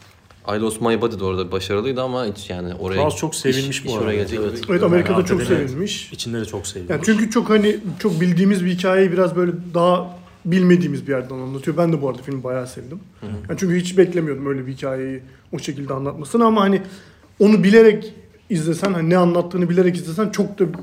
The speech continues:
Speaker 4: zengin bir film değil. Ama animasyon işçiliği falan şey hani çok bildiğimiz bir yerden değil günümüzde. Ee,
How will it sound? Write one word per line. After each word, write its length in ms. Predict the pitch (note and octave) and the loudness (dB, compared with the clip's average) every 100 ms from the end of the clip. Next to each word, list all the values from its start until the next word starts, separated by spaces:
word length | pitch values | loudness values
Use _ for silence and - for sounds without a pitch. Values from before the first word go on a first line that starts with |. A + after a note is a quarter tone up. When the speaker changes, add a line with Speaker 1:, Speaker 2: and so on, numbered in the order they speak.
| G3 - F3+ D#3+ | -14 -14 -16 -2
Speaker 4:
zengin 380 | E3+ E3+ E3+ D#3+ | 2 2 2 0
bir 40 | |
film 240 | - F#3 F3 | -2 -2 -2
değil. 200 | F3 F3+ - - - - - | -2 -4 -12 -20 -20 -20 -2
Ama 200 | G#3 C4+ | 2 4
animasyon 400 | G#3+ G#3 G#3 G#3+ | 6 6 4 2
işçiliği 300 | G3 - G3+ | 0 0 0
falan 320 | G#3 G#3 G#3+ - - - _ - | 2 2 0 -10 -20 -20 _ -10
şey 140 | - D#3+ | -4 -4
hani 160 | C3+ C3 - - | -4 -10 -18 0
çok 220 | G#3 D#3+ | 0 2
bildiğimiz 460 | F3 E3+ F#3 F3+ E3+ | 2 4 4 4 4
bir 60 | |
yerden 360 | F3+ E3+ F3 E3 | 4 4 2 0
değil 200 | E3+ D#3+ - - - | -2 -6 -14 -20 -10
günümüzde. 540 | D3 C3+ B2 C3+ A3+ - - - _ - - - | -8 -6 -6 -8 -8 -10 -20 -20 _ -20 -20 -10
Ee, 380 | F2 E2+ E3 F2 | -4 -2 0 -2